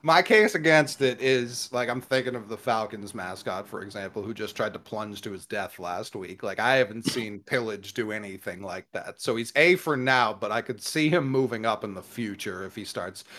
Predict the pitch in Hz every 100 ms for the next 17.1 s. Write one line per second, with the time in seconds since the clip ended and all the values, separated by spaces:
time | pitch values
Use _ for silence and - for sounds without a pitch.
0 | - 165 160 202 233 240 156 - - -
1 | - 156 208 170 147 143 110 117 123 135
2 | 147 160 147 120 - - 151 147 160 180
3 | 135 127 110 - - 147 135 120 135 147
4 | 185 196 151 143 139 135 120 - 165 117
5 | - 117 135 139 143 127 127 - 139 156
6 | 151 131 - 147 135 123 107 107 98 -
7 | 90 87 - - _ _ _ _ _ _
8 | _ - 87 76 - 92 - 90 80 82
9 | 76 73 73 90 90 87 - 95 90 90
10 | 90 _ _ _ 214 - - 139 135 190
11 | - 208 - 190 - 180 - 175 _ _
12 | _ _ - 110 113 104 - - 107 104
13 | 104 104 104 214 110 110 113 107 135 131
14 | 123 127 131 123 120 117 302 - - -
15 | 240 233 208 196 190 190 180 165 180 170
16 | 175 165 165 156 151 147 151 - 208 170